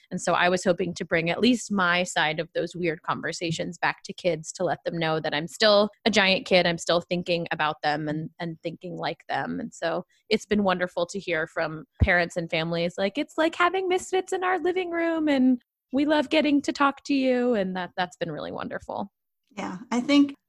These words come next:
Speaker 2: for me, it definitely provided a sense of not normalcy, but like a thing, a regular happening, right? There was this regular thing, no matter what else was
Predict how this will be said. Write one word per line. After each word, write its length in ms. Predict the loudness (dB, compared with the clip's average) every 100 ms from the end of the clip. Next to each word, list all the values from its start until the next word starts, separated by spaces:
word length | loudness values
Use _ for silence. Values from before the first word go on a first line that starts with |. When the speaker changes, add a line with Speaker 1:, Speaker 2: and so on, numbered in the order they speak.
| -4
Speaker 2:
for 120 | 2
me, 400 | 6 6 6 4
it 240 | -2 -4
definitely 380 | -2 -4 -2 -6
provided 680 | -4 -4 -2 0 0 -2 -4 -8
a 480 | -8 -6 -6 -8 -14
sense 580 | -14 -8 -6 -6 -8 -10
of 460 | -6 -6 -6 -12 -18 _ _
not 160 | -2 2
normalcy, 580 | 2 2 2 0 -2 -2
but 200 | -2 -2
like 260 | -2 -2 -4
a 440 | -4 -2 -4 -8 _ _ _ _ 0
thing, 340 | 4 4 4 0
a 60 |
regular 420 | 0 2 2 2
happening, 500 | 2 2 2 -2 -6
right? 180 | -6 -6
There 120 | -4
was 100 | -4
this 200 | -4 -4
regular 340 | 0 0 2 0
thing, 420 | -2 -2 -2 -2
no 80 | -2
matter 220 | 2 4
what 200 | 4 6
else 200 | 4 6
was 340 | 4 2 -4